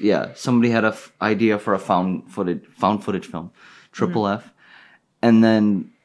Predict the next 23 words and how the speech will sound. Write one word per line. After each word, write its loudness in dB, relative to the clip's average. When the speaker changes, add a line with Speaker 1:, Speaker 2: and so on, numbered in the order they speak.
Speaker 1:
they 0
slapped -2
Paranormal -2
Activity -6
Speaker 2:
Yeah. -2
Speaker 1:
on 0
the, -8
on -6
the -8
name. -8
Just, -14
Speaker 2:
Mm-hmm. -10
Speaker 1:
but 2
it, 4
it 6
was -2
more 4
of 0
a -2
demon 2
movie. -6
There -2
wasn't -4